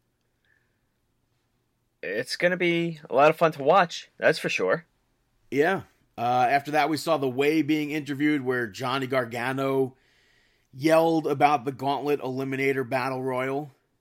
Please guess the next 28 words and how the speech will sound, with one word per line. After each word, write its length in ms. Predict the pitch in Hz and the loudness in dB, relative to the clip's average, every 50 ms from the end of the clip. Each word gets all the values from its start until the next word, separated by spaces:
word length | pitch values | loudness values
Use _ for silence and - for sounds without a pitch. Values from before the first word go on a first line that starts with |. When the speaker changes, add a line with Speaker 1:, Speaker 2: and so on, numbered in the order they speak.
| _ _ _ | _ _ _
Speaker 2:
and 180 | 110 120 131 | -10 -8 -6
then 120 | 139 135 120 | -6 -6 -4
Austin 420 | 101 120 120 135 131 - 143 123 | -4 -4 -4 -4 -4 -8 -10 -12
Theory 380 | 107 - 139 139 139 139 143 139 | -8 -4 -2 0 0 0 0 -2
was 220 | 131 123 123 117 | -4 -6 -8 -10
said 200 | - - 131 120 | -8 -8 -8 -6
that 120 | 127 131 127 | -4 -6 -6
it 80 | 120 | -6
was, 320 | 123 120 - - - - - | -8 -10 -12 -12 -14 -16 -14
it 80 | - 123 | -12 -10
was 140 | 120 117 - | -10 -10 -6
such 220 | - 147 127 123 | -6 -6 -6 -6
a 40 | 123 | -10
great 320 | 101 101 117 120 123 123 | -12 -10 -6 -6 -4 -2
idea 580 | 127 120 117 104 95 110 117 120 123 131 135 127 _ _ _ _ _ _ | -2 -4 -4 -6 -8 -8 -8 -6 -6 -8 -8 -12 _ _ _ _ _ _
and 140 | - 110 107 | -18 -16 -12
brought 220 | 107 117 113 123 127 | -8 -6 -6 -6 -6
up 120 | 123 - | -8 -10
the 100 | 110 107 | -14 -16
finger 300 | - - 127 127 120 117 | -12 -10 -10 -8 -8 -10
poke 280 | - 120 120 117 101 104 | -8 -8 -8 -8 -8 -10
of 120 | 101 95 | -14 -12
doom, 380 | 101 113 113 120 131 139 131 - _ _ _ _ _ _ _ _ _ _ _ _ _ _ _ _ _ _ _ _ _ _ _ _ _ _ _ _ _ _ _ _ _ | -12 -10 -10 -10 -10 -12 -14 -18 _ _ _ _ _ _ _ _ _ _ _ _ _ _ _ _ _ _ _ _ _ _ _ _ _ _ _ _ _ _ _ _ _
which 180 | - 131 123 - | -18 -14 -12 -12
I 80 | 127 | -12
thought 240 | 117 - 139 131 104 | -8 -4 -4 -4 -4
was 160 | 117 127 - | -4 -8 -10
funny, 360 | - - 123 127 131 131 139 | -10 -10 -8 -8 -8 -10 -12